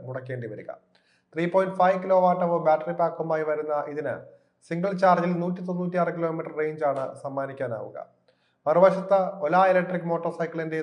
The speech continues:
തൊണ്ണൂറ്റി അയ്യായിരത്തി തൊള്ളായിരത്തി തൊണ്ണൂറ്റി ഒൻപത് രൂപ വിലയിലുള്ള ടോപ്പ് എൻഡ് മോഡലിന് നാല് ദശാംശം അഞ്ച് കിലോ വാട്ട് അവർ ബാറ്ററിയുമായിട്ടാണ് വിപണിയിലെത്തുന്നത്. ഇത് ഫുൾ ചാർജിൽ ഇരുന്നൂറ്റി അൻപത്തിരണ്ട്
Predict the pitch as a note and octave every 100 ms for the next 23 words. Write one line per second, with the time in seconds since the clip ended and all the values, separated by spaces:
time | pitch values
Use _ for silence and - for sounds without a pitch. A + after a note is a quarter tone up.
0 | D#3+ D#3+ F3 F3+ F3 E3 E3 E3 D#3+ D#3
1 | D3+ D#3 D#3 D#3 D#3 D#3 E3+ E3 D#3+ D#3
2 | D#3+ D#3 D3+ D3+ D3 C#3+ C#3+ C#3+ - _
3 | _ _ - E3+ F#3 F#3 E3+ E3+ D#3+ D#3
4 | D3+ F3 F#3+ E3+ D#3 F3 F#3+ F#3 F#3 F3+
5 | F3 D#3+ E3+ F#3 F3+ F3 E3+ E3+ D#3+ D3+
6 | D3+ D3+ D#3+ D#3 D3 C#3+ C#3+ C3 B2 C3
7 | C3+ C#3 B2+ A#2 A2 - - _ _ C#3+
8 | E3+ A3+ G3 F3+ F#3 E3+ E3 D#3+ D3+ D#3+
9 | F#3 F3+ D#3+ D#3+ D#3 D#3